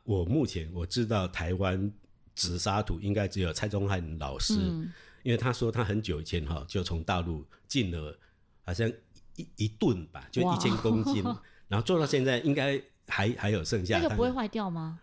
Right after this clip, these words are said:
Speaker 1: 啊，不会啊，土干了以后浇水就好了。
Speaker 2: 哦。
Speaker 1: 嗯，只要你不要有
Speaker 2: 所以可以一直放着。
Speaker 1: 对，应，应该是可以一直放了，因，因为他一直还这样，还有紫砂土在做。
Speaker 2: 嗯哼哼。
Speaker 1: 啊，我，我想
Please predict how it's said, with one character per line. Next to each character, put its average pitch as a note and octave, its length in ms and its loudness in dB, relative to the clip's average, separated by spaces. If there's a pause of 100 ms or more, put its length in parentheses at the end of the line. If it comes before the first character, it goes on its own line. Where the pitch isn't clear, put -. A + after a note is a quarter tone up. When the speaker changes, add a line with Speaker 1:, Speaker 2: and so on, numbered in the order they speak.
Speaker 1:
啊， - 100 -12 (100)
不 D3 60 -10
会 F#3+ 120 -4
啊， D#3+ 120 -4
土 A#2 120 -2
干 C#3 240 0
了 D3 80 0
以 G#2+ 140 2
后 B2+ 60 2
浇 C3+ 200 0
水 G#2+ 180 2
就 G2+ 160 4
好 E2+ 160 -2
了。 A3 80 0
Speaker 2:
哦。 C#4 320 2
Speaker 1:
嗯， B3 280 0 (100)
只 - 80 -2
要 B3 100 4
你 A2 120 2
不 G#3 120 -2
要 G#2+ 80 4
有 G#2+ 60 4
Speaker 2:
所 A2 80 8
以 G#2+ 60 4
可 D4 120 4
以 C4+ 60 2
一 C#4 40 -2
直 A#3 120 -4
放 A3 280 -2
着。 D3+ 380 -4
Speaker 1:
对， G#2 220 0 (140)
应， A2+ 220 -2
应 A#2 100 2
该 C3 80 2
是 C#3 120 -2
可 G#2 140 0
以 G2 100 0
一 G2+ 120 -2
直 F#2 120 -4
放 F2+ 220 0
了， E2 100 -8
因， G#2+ 260 0
因 C3+ 100 2
为 B2 40 2
他 C3+ 200 2
一 D#3+ 80 -6
直 A2+ 160 -2
还 G2 120 -2
这 A2 120 -2
样， F2+ 260 0
还 F2+ 200 -4
有 D#2 360 -2
紫 - 160 -6
砂 F2 160 -2
土 F2+ 140 -6
在 D#2 180 -6
做。 D2 380 -10
Speaker 2:
嗯 A3+ 160 0
哼 G#3 220 -2
哼。 E3+ 180 -6
Speaker 1:
啊， D3 100 0
我， A2+ 240 2
我 G2+ 180 2
想 F2+ 180 0